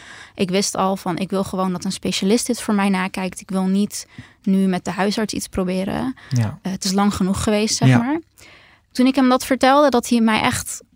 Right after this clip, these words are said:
Speaker 1: dat hij echt zo achteroverleunde en zuchtte en echt precies in deze toon zo tegen mij zei van,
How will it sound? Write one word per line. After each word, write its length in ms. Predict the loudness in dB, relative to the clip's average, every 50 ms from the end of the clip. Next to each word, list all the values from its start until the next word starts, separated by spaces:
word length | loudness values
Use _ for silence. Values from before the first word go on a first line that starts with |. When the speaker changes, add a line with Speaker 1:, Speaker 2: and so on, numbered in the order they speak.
| _ _ _ _ _ _ _
Speaker 1:
dat 120 | -8 -4
hij 80 | -2 0
echt 140 | 0 0 0
zo 100 | 0 2
achteroverleunde 1120 | 2 0 0 -2 0 0 2 2 2 2 2 2 2 2 2 2 2 2 2 2 2 0 0
en 240 | 0 -2 -2 -2 -4
zuchtte 800 | -2 0 2 2 2 2 -2 -2 0 0 2 4 2 2 0 0 0
en 140 | -2 0 0
echt 240 | 0 -2 -2 -4 -6
precies 280 | -4 -2 0 0 2
in 60 | 2
deze 260 | 2 2 2 2 0 0
toon 240 | 0 0 0 0
zo 100 | 0 -2 -4
tegen 260 | -4 -4 -4 -2 -2
mij 120 | -2 -2
zei 220 | -2 0 0 0 0
van, 240 | 0 -2 -2 -2